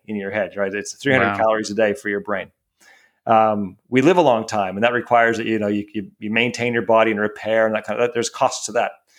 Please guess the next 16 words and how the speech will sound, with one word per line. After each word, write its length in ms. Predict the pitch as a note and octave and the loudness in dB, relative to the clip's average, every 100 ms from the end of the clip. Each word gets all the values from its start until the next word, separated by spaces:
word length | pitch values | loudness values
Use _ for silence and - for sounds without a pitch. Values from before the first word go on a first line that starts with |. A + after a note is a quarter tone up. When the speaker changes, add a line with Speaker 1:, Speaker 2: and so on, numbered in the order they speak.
| _ | _
Speaker 1:
We're 80 | A#2 | 0
more 160 | C#3 C#3 | 2 4
physically 400 | C#3+ B2+ A#2+ A#2+ | 2 0 0 2
active. 280 | B2 F#2+ - | 2 -2 -2
So 200 | B2+ - _ _ _ _ _ _ - D3 | 0 -2 _ _ _ _ _ _ -2 4
all 160 | F3+ | 4
of 60 | F#3+ | 6
these 140 | D#3+ | 4
things 200 | D3 C#3 | 2 0
that 80 | B2+ | 2
we 120 | C3 | 2
do 280 | A#2 D3+ C#3+ | 2 4 4
that, 180 | A2+ - | 2 -2
that 120 | A#2+ | -2
make 180 | C3 C3+ | 0 2
us 400 | B2 A#2+ - | 2 0 -6